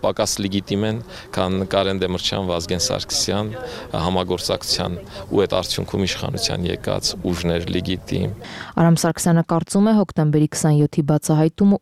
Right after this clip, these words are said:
Speaker 2: ուղիղ կապ ունի պետականության կայացման հետ։
Speaker 1: Վշտի զգացողություն կա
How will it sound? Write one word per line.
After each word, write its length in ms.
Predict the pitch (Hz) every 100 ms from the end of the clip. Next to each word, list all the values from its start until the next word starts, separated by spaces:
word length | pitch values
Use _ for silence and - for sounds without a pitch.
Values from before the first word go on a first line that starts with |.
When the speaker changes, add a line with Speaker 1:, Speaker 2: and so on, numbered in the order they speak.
| 196
Speaker 2:
ուղիղ 240 | 214 202 -
կապ 240 | 160 -
ունի 140 | 151 147 143
պետականության 680 | 147 - 139 139 - 143 143
կայացման 560 | 139 139 - 139 139 135
հետ։ 240 | 131 - _ - -
Speaker 1:
Վշտի 380 | 113 117 - 135
զգացողություն 840 | - 120 - 120 117 - 120 113 101
կա 220 | 107 107